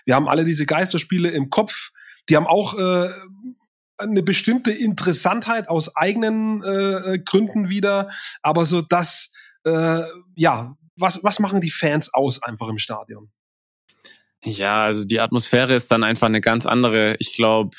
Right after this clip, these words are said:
Speaker 2: wenn man, ähm,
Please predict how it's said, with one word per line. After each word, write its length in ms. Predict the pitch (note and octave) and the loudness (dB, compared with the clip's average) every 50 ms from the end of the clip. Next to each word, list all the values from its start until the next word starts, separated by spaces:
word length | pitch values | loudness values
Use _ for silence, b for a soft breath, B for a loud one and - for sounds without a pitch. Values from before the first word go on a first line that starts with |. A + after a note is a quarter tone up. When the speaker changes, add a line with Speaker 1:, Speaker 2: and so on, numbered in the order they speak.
| - - | -12 -6
Speaker 2:
wenn 240 | - G#2 A2 A2 A2+ | -2 0 0 2 2
man, 680 | A2+ A2 A2 A2 G#2+ G#2+ A2 A2 A2 A2 A2 A2+ G#2+ - _ _ _ _ _ _ _ _ _ _ _ - _ - - _ _ _ - | 2 2 2 2 2 2 2 2 0 0 -2 -4 -6 -12 _ _ _ _ _ _ _ _ _ _ _ -20 _ -20 -20 _ _ _ -4
ähm, 760 | - A2 A2 G#2+ G#2+ G#2+ G#2 G#2 G#2 G#2 G#2 G#2 G#2 G2+ G2 | -2 0 0 2 2 0 0 0 0 0 0 -2 -4 -6 -10